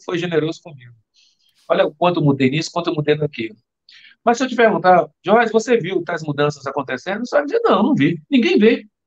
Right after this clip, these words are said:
A gente só vê depois que passa. A gente só vê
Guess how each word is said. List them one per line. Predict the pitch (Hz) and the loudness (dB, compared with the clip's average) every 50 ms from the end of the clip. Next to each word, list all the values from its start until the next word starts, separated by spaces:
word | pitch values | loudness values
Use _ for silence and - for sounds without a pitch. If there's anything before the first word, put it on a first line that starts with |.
| _ _ _ _ _ _ _ _ _ _ _ _ _ - | _ _ _ _ _ _ _ _ _ _ _ _ _ -2
A | 202 | 0
gente | 214 285 - | 0 -2 -2
só | - 302 269 | 0 0 0
vê | 269 311 320 | 0 0 -4
depois | 285 285 277 240 - | -6 -6 -6 -6 -6
que | - 151 156 | -6 -4 -2
passa. | 175 185 190 190 - - - 147 - _ _ _ _ _ _ _ _ _ _ _ - | 0 0 0 0 -4 -8 -10 -14 -18 _ _ _ _ _ _ _ _ _ _ _ -2
A | 151 147 | 0 0
gente | 160 220 226 | 0 0 2
só | - 226 208 | 2 2 2
vê | 208 226 277 294 | 2 0 -2 -2